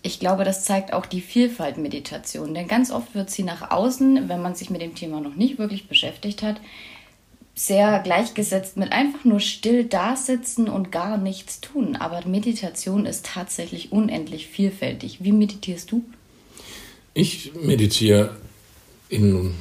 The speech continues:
Speaker 2: ja, in Ruhe, eigentlich mit geschlossenen Augen auch. Es gibt ja auch so eine Gehmeditation und solche Sachen, so aktive Meditation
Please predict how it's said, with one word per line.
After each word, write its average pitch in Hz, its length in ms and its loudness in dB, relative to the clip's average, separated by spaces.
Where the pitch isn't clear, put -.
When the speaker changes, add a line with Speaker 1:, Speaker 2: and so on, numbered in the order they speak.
Speaker 2:
ja, 117 220 6
in 101 180 0
Ruhe, 110 480 2
eigentlich 101 240 0
mit - 320 0
geschlossenen 107 600 0
Augen 101 440 2
auch. 95 380 -6
Es - 140 -4
gibt - 180 0
ja - 100 0
auch 104 60 -4
so 92 140 0
eine 92 140 0
Gehmeditation 101 1080 4
und 90 80 -4
solche 92 300 -4
Sachen, 95 360 -2
so - 120 -4
aktive 107 420 0
Meditation 101 1120 2